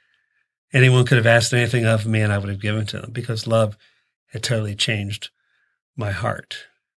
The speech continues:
And he goes, and it's interesting. I mean, he never, Beatrice ends up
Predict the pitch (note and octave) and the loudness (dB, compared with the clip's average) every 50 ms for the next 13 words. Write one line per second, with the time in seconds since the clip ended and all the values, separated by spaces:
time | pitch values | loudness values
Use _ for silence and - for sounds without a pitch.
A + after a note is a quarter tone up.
0 | _ _ _ _ _ _ _ _ _ _ _ _ _ - - C3 B2+ B2+ B2+ B2+ | _ _ _ _ _ _ _ _ _ _ _ _ _ 0 2 4 6 6 6 6
1 | C3+ C3 B2+ C3+ C3 C3 B2 A2+ G2+ D#3 E3 C3+ G#2 G#2 G#2 A2 G#2+ A2 A2 A2 | 4 4 4 2 2 2 2 2 2 0 0 0 -2 -4 -4 -4 -4 -2 0 0
2 | A2+ A#2 A2+ A2+ A#2 A#2+ A#2+ B2+ B2 A#2+ A2+ G#2+ A#2 B2 B2+ B2 - B2+ A#2 A2 | 0 2 4 4 2 4 4 4 2 2 2 0 0 0 0 0 0 -2 -2 0
3 | - A#2+ A2+ G#2+ A#2 A2+ G#2 G#2 - | -2 -4 -2 0 0 0 0 0 -8